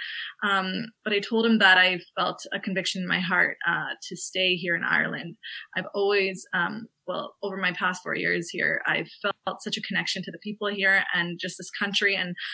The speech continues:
I felt like the Lord, um, had to use me here at a <laughs> time such as this, really. And I just felt that if I went home to the comforts of my own home and my husband, that I would just, um, yeah, just feel that conviction so strongly that, you know, I could be used here to,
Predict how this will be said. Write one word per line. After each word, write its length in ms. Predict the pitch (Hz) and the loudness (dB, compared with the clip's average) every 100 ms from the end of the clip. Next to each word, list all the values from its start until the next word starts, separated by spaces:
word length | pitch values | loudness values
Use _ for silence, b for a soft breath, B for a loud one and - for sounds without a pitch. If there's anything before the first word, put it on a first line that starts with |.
| B B | B B
I 80 | 190 | -4
felt 200 | 196 196 | 0 2
like 160 | 202 - | 0 -2
the 180 | 220 202 | -8 -6
Lord, 420 | 180 185 185 185 - | 0 4 4 2 -2
um, 220 | 180 170 160 190 | -2 -2 -4 -4
had 100 | 202 | -4
to 100 | 190 | -4
use 220 | 196 208 196 | -4 -4 -2
me 160 | 196 202 | -4 0
here 260 | 190 226 | 4 6
at 100 | 190 | 4
a 60 | 185 - | 0 4
<laughs> 60 | |
time 140 | 220 220 | 6 6
such 220 | - 226 | 4 2
as 80 | 208 | 2
this, 220 | 208 208 | 2 2
really. 420 | 220 226 277 226 226 B B B | 2 4 4 2 -2 B B B
And 420 | 208 208 208 202 - - | 2 4 4 0 -4 -2
I 120 | 202 | -2
just 240 | 202 214 - | 0 0 0
felt 200 | 226 196 | 0 2
that 180 | 196 185 | 2 2
if 120 | - 214 | -2 -2
I 80 | 202 | 2
went 200 | 214 208 | 2 2
home 200 | 240 233 | 2 2
to 80 | 202 | 0
the 120 | 208 | 0
comforts 300 | 220 214 220 | 0 0 -2
of 80 | 202 | -2
my 80 | 196 | 0
own 180 | 214 214 | 2 2
home 220 | 220 220 | 2 0
and 100 | 196 | 0
my 100 | 185 180 | -2 -2
husband, 360 | 208 - 220 | -6 0 2
that 160 | 196 - B B B B - | 4 2 B B B B 0
I 100 | 202 | 2
would 160 | 208 | 2
just, 420 | 208 208 208 - - | 2 0 -2 -8 -8
um, 460 | 185 175 170 170 175 - _ _ _ _ - | -4 -2 -2 -4 -6 -8 _ _ _ _ -8
yeah, 280 | 214 233 175 | 4 6 6
just 240 | 202 - | 4 -2
feel 160 | 220 233 | 2 2
that 120 | 254 | 4
conviction 380 | 220 202 208 202 | 2 2 -2 -2
so 140 | 202 | -4
strongly 480 | - 185 202 226 185 | 0 4 6 6 6
that, 240 | 170 165 - - | 4 2 -2 -6
you 100 | 185 | -4
know, 220 | 180 175 | -4 0
I 120 | - 190 | 2 2
could 260 | - 208 | 2 -2
be 80 | 208 | -4
used 380 | 185 196 214 - | -6 -4 -4 -2
here 220 | 208 196 196 | 2 2 2
to, 300 | 190 175 170 | 0 0 0